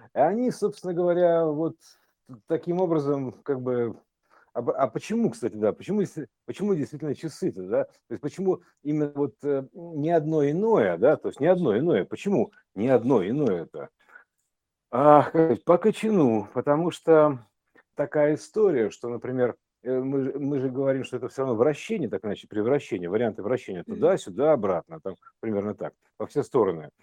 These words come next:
Speaker 1: можно вращать
Speaker 2: Да.
Speaker 1: под, а, сто двадцать градусов. И что это получается в итоге? Что если мы вращаем,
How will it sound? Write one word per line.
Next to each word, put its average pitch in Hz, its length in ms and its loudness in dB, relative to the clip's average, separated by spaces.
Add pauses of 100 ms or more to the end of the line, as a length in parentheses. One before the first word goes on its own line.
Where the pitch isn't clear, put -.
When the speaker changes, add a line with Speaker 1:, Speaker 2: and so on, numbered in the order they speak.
(220)
Speaker 1:
можно 98 240 -6
вращать 117 420 -2
Speaker 2:
Да. 202 140 -10 (380)
Speaker 1:
под, 127 260 -6
а, 113 300 2 (300)
сто 123 120 -12
двадцать 110 360 0
градусов. 110 420 -2 (380)
И 135 100 -6
что - 260 0
это 196 140 0
получается 120 680 0
в 117 100 -4
итоге? 92 320 -4
Что - 460 -2 (380)
если 147 400 -2
мы 156 140 0
вращаем, 151 560 2